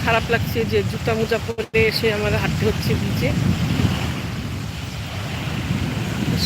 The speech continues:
কি সুন্দর দৃশ্য, পাখিগুলো উড়ে বেড়াচ্ছে, মনটাই ভালো হয়ে যায় সব দেখলে।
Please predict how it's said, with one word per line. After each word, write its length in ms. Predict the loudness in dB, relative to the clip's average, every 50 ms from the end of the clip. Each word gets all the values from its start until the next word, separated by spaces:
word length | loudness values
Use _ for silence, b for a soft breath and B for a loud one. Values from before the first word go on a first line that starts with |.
| 2 4
কি 60 | 4 4 6
সুন্দর 280 | 6 6 6 6 6 6 6
দৃশ্য, 240 | 6 6 6 4 4 4 4 4 2 2 2 2
পাখিগুলো 420 | 2 4 2 2 2 2 0 0 0 0
উড়ে 120 | 0 2 2
বেড়াচ্ছে, 360 | 2 2 2 0 0 -2 -2 -2 -2 -2 -2 -2 -4 -4 -4 -4 -4 -4 -4 -4 -4 -4 -4 -4 -4 -2 -4 -4 -4 -4 -4 -2 -2 0
মনটাই 300 | 0 2 2 2 2 2 2 0
ভালো 160 | -2 -2 -2 -2 -2
হয়ে 140 | -2 -2 0
যায় 120 | 0 0 0 0
সব 100 | -2 -2 -2
দেখলে। 280 | -2 -4 -2 -2 -4 -4